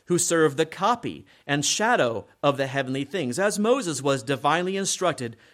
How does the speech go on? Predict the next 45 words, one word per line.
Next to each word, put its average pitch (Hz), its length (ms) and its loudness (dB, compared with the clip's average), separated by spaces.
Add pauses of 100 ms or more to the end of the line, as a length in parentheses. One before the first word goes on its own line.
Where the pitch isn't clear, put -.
when 151 120 0
he 190 80 4
was 156 120 2
about 160 300 4
to 160 100 -4
make 156 200 -2
the 147 80 -6
tabernacle. 131 800 -4 (800)
Uh, 139 60 -2
for 143 180 -2
he 143 80 2
said, 185 320 2
"See 240 320 -2
that 214 180 0
you 185 140 -2
make 185 240 -2
all 180 280 4
things 165 560 -4 (420)
according 196 460 4
to 214 100 -2
the 220 80 0
pattern 151 420 2
shown 165 320 0
you 139 160 0
on 143 80 0
the 143 60 -4
mountain." 147 420 -6 (680)
But - 120 0
now 254 220 4
he 226 100 2
has 180 140 2
obtained 156 500 0
a 139 80 -2
more 143 320 0
excellent 180 500 -2
ministry, 143 640 -4 (320)
inasmuch 170 480 2
as 147 140 -4
he 208 200 -4
is 185 220 2
also 147 580 0 (300)
mediator 143 880 -2 (200)
of 131 120 -2
a 127 80 2
better 160 560 2